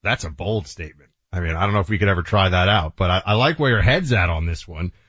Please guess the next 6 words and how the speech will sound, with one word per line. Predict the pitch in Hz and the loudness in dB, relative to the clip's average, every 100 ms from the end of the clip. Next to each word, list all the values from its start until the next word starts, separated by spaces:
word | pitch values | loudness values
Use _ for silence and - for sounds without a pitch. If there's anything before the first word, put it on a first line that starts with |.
| _ - | _ -2
Rachel | 120 165 262 262 - 254 190 | 2 4 4 2 0 2 0
in | 165 180 170 | 0 2 2
Northern | 160 214 233 233 226 | 2 0 -2 -4 -4
California | - 202 190 165 - 185 196 185 156 117 | -4 0 0 -2 -4 -2 2 2 2 2
has | 120 127 107 | 2 0 0
a | 123 117 113 - | 0 0 0 -4